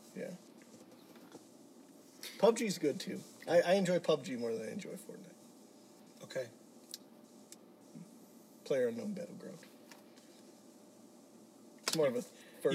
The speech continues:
Speaker 2: You
Speaker 1: person than a third person.
Speaker 2: kids in your slang.
Speaker 1: pub G.
Speaker 2: Kids in your slang.
Speaker 1: I also enjoy putt-putt.
Speaker 2: Putt-putt?
Speaker 1: Yeah, play, play,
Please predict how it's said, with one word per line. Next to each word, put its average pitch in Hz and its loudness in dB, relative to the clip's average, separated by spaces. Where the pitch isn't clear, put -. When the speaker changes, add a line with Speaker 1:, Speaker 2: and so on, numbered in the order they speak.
Speaker 2:
You - -10
Speaker 1:
person 120 -4
than 113 -6
a 101 -8
third - -8
person. - -8
Speaker 2:
kids 156 4
in 139 -2
your 131 0
slang. 135 0
Speaker 1:
pub - -2
G. - -14
Speaker 2:
Kids 123 -2
in 120 -4
your 120 -6
slang. 113 -8
Speaker 1:
I 151 2
also 151 2
enjoy 123 2
putt-putt. - -4
Speaker 2:
Putt-putt? 185 10
Speaker 1:
Yeah, 165 0
play, 165 4
play, 165 2